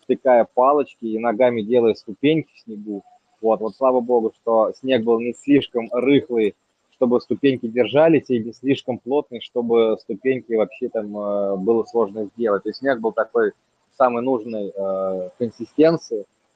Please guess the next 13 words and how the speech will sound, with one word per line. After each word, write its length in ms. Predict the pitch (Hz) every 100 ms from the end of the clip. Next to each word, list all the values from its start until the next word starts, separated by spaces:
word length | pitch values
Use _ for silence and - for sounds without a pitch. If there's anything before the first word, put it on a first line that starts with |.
| -
Вот, 180 | 107 107
и 140 | - 117
мы, 200 | 123 143
э, 920 | 135 120 104 101 101 98 98 101 104 -
как 140 | 110
бы 120 | 107
вот 140 | 110 104 _
смогли 440 | - - 117 113 117
делать, 320 | 110 107 95
как 160 | 107 92
бы 480 | 98 98 95 92 90
выдалбливать 720 | 101 104 120 113 101 101 101
ногой 400 | 107 98 113 104